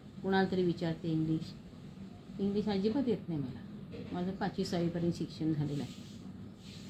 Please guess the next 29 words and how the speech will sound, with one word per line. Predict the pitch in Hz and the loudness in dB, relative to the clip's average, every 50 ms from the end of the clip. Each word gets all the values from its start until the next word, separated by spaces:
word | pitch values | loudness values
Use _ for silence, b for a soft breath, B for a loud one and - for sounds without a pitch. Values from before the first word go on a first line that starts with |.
| - - - - - - - | -12 -12 -12 -12 -12 -6 -2
तेव्हा | 220 208 208 | 2 2 2
पण | 208 202 226 226 | 2 2 2 0
खूप, | 214 - - - 233 220 226 226 220 - - - | 0 -2 -2 0 2 2 2 2 0 -2 -4 0
खूप | 226 220 208 214 | 0 0 0 2
आमची | 190 185 170 - 190 | 0 -2 0 -2 -4
परिस्थिती | - 180 170 160 - 175 165 - 165 | -4 -2 -4 -4 -4 -4 -4 -4 -2
ब-, | 160 151 - - - 185 | -2 -2 -4 -4 -4 -4
माहेरी | 190 170 160 160 160 156 | -2 0 2 2 2 2
पण | 151 - 160 160 160 | 0 0 0 0 0
बिकट | 147 143 - 120 | 0 -2 -4 -6
होती. | - - - - - - - - - - - - - - - - - - - - - - - 180 | -10 -10 -10 -12 -12 -10 -10 -10 -10 -12 -12 -12 -12 -12 -12 -12 -12 -12 -14 -14 -12 -10 -6 -2
दुष्काळ | 185 180 - - - 190 185 190 | -2 -2 -2 0 2 2 2 4
पडला | 185 202 185 185 185 185 | 4 2 0 2 2 0
होता. | 180 180 - 185 - - - - - - - - - - - - - - - - - - - - - - - - - - - - - - - - - - - - - - - - - - - - - - - - | 0 -2 -4 -8 -8 -8 -10 -12 -12 -14 -14 -14 -14 -14 -12 -12 -12 -12 -12 -12 -10 -10 -10 -10 -10 -12 -12 -12 -12 -12 -12 -14 -14 -14 -14 -14 -14 -14 -14 -14 -12 -12 -12 -12 -12 -12 -12 -12 -14 -10 -6 -2
भावानं | 185 180 175 170 175 170 165 165 | 0 2 4 4 6 6 4 4
सांभाळत | 160 - 180 175 170 165 165 - - | 4 2 2 2 2 2 2 0 -2
मी | 180 | -2
घरात | 170 170 165 170 | 0 2 2 2
बसायची. | 175 165 - - 151 - - - - - - - - - - - - - - - - - - - - - | 0 0 -2 -4 -6 -6 -6 -8 -10 -10 -10 -12 -12 -12 -12 -12 -12 -12 -14 -14 -14 -12 -12 -12 -10 -6
आई | - 180 190 190 | -2 2 4 4
माझी | 190 185 180 190 - - - | 4 4 2 0 -4 -6 -4
खूप | - 226 208 - - | -4 -4 -4 -2 -4
कष्ट | 220 - - - | -4 -4 -4 -6
केली, | 151 147 - - - - - - - - - - - - - - | -6 -6 -6 -8 -10 -10 -12 -14 -14 -14 -14 -14 -14 -14 -10 -4
भयंकर | 170 185 214 233 254 254 277 262 | 0 2 4 6 6 6 4 2
कष्ट | - - 208 - - | 2 0 -4 -4 -4
केली | 170 160 160 160 165 | -6 -4 -2 0 0
आई | 151 147 | 0 0
माझी. | - 175 - - - - - | 0 -2 -4 -4 -6 -6 -8